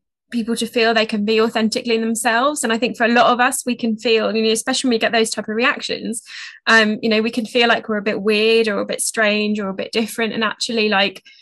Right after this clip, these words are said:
that is your superpower, to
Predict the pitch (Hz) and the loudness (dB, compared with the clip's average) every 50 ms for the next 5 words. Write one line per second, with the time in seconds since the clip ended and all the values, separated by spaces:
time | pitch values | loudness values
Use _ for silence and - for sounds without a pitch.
0 | - _ _ _ _ _ _ _ _ _ _ - 208 190 - - 226 202 190 202 | -20 _ _ _ _ _ _ _ _ _ _ -4 -4 -2 0 0 0 0 0 -2
1 | 202 196 190 - - 202 196 202 - 202 - - 202 190 190 196 208 214 226 220 | -4 -4 -4 -4 -4 -4 -6 -6 -8 -12 -8 -4 -2 0 0 2 0 0 -2 -2
2 | - 220 - | -4 -6 -6